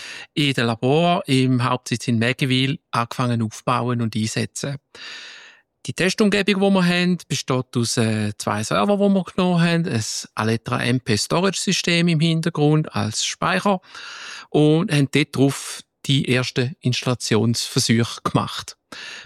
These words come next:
Wir haben dort gesehen, dass alles schon recht gut funktioniert, dass einige Schritte daraus raus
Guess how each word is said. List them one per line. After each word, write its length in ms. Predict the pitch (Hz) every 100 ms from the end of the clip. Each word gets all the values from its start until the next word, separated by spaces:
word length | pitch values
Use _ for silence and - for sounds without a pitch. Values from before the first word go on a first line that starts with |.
| _
Wir 80 | 139
haben 80 | 131
dort 320 | 151 139 -
gesehen, 280 | - 208 269 - 262 240
dass 160 | 175
alles 320 | 151 147 165
schon 320 | - 160 156 -
recht 380 | 131 135 - -
gut 160 | 120
funktioniert, 800 | - 123 113 - 143 190 269 -
dass 140 | 190
einige 500 | - 139 160 175 175
Schritte 400 | 156 135 139 - -
daraus 400 | 143 - 127 -
raus 220 | 123 -